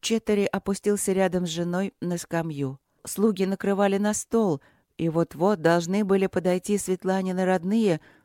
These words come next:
когда во двор вбежала красная, заплаканная и растрепанная шестая принцесса дома Рудлок. За ней спешно шагали охранники.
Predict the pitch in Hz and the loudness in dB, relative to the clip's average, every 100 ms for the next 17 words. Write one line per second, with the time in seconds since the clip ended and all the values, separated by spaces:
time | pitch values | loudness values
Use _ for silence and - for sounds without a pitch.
0 | _ _ - 156 175 170 175 170 214 190 | _ _ -10 -4 -2 -2 -2 -2 -2 -2
1 | 165 170 196 185 180 - _ _ - 208 | -4 0 2 2 0 -4 _ _ -4 -2
2 | 214 - 156 151 175 170 175 214 220 185 | -2 -4 -4 0 0 0 -2 -4 -2 -2
3 | 180 180 - _ _ 226 202 202 - 208 | -2 -4 -8 _ _ -2 0 0 2 2
4 | 208 175 170 170 - 185 - 185 175 170 | 2 0 -2 -4 -4 -6 -2 0 0 0
5 | 170 170 190 190 185 165 175 170 170 151 | -4 0 -2 -2 -4 0 -2 0 -4 -2
6 | 156 147 - _ _ _ _ - - - | -4 -4 -12 _ _ _ _ -20 -20 -6
7 | 156 156 165 170 - 170 170 165 165 160 | -2 0 -2 -2 0 0 0 -4 -2 0
8 | 165 170 175 196 196 147 135 - | 0 0 -2 -2 -2 -2 -6 -10